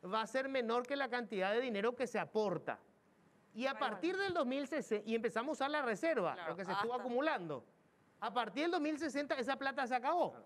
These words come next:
Speaker 1: O sea, en teoría, a partir del dos mil sesenta, con impuestos habría que tener que pagar, como se está haciendo con la casa, con la caja fiscal.
Speaker 2: Claro, eso sí no se hace nada.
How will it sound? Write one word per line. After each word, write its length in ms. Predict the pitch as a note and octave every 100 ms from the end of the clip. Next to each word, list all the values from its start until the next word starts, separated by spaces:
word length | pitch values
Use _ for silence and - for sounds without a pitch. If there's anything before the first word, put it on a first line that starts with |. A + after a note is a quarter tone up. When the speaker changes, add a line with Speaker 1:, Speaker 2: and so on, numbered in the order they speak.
| -
Speaker 1:
O 60 |
sea, 140 | F3 A3+
en 80 | A3
teoría, 320 | A3 A3 C#4+
a 40 |
partir 260 | D4+ A3 B3+
del 80 | D4
dos 100 | B3
mil 160 | C4
sesenta, 580 | D4 C4 B3 B3 D4+ D4+ - - - -
con 180 | B3
impuestos 480 | B3 G3+ A#3+ A#3+ D4
habría 260 | A#3+ A3 A#3
que 120 | A3+
tener 360 | A3 F#3 G3 G3
que 100 | G3
pagar, 320 | F3 A3 A3+
como 200 | A#3 G3
se 60 |
está 140 | E3+ F#3+
haciendo 300 | F#3 G3+ G#3+
con 140 | G3
la 120 | E3
casa, 340 | D#3 F3 F#3+ D#3+ F#3+
con 120 | F3
la 100 | D#3+
caja 240 | F3+ F3+
fiscal. 360 | F#3 - C4 B2+ - -
Speaker 2:
Claro, 240 | D#4 A3
eso 200 | G#3+ C4
sí 120 | D#4
no 140 | D#4 D#4
se 80 | C#4+
hace 240 | A#3+ C4
nada. 300 | A3+ G3